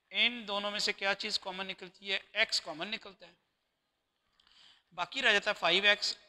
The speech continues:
माइनस इलेवन। अब इन दोनों में से क्या common निकलता है? just माइनस वन common निकलता है।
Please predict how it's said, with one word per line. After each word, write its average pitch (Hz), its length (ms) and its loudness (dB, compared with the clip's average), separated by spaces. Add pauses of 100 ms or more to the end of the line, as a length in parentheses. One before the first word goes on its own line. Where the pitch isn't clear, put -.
माइनस 170 420 2
इलेवन। 127 240 -8 (1400)
अब 190 240 -8
इन 240 260 8
दोनों 233 220 2
में 233 80 0
से 233 120 2
क्या 214 220 2
common 202 280 -4
निकलता 196 320 -4
है? 165 180 -6
just 202 300 0
माइनस 185 440 2
वन 180 160 -6
common 147 280 -14
निकलता 127 440 -20
है। - 40 -20